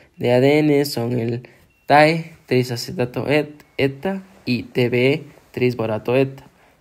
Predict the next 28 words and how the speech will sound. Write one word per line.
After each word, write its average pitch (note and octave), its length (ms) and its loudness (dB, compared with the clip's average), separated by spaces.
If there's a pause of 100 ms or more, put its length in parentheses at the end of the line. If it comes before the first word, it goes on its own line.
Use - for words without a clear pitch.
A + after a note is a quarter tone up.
(100)
Estos C3+ 420 -6
amortiguadores C3 800 2
contienen A2+ 500 -8
iones D3 440 0 (360)
que C3 160 -2
pueden C3 300 2
neutralizar A#2 600 -4
los B2 180 -2
ácidos C3 420 -4
y B2+ 60 -2
bases C#3+ 340 0
que C3+ 100 -10
se B2+ 140 -8
producen A#2+ 460 -6
durante A2 360 -8
la G#2 100 -10
electroforesis, A#2 920 -6 (400)
lo E3+ 160 0
que E3+ 80 -2
ayuda C#3+ 220 0
a C#3 40 2
mantener A#2+ 400 -2
el A#2+ 120 -2
P A#2 140 -2
H A#2 200 -6
de A2 140 -6
la A#2 80 -8
solución E3 540 -4